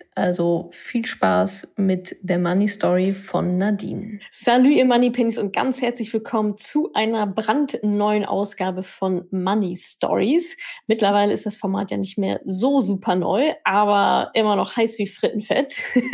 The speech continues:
<laughs> Und diesmal spreche ich mit Nadine. Und Nadine wird uns ihre Geschichte erzählen,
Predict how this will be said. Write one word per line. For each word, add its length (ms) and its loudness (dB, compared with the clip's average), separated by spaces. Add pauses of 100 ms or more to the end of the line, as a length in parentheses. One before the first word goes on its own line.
(120)
<laughs> 400 2
Und 260 2
diesmal 360 2
spreche 440 -2
ich 340 -6
mit 340 2 (220)
Nadine. 800 2 (320)
Und 140 0
Nadine 420 0
wird 260 -2
uns 240 -2
ihre 240 -4
Geschichte 480 -8
erzählen, 680 -2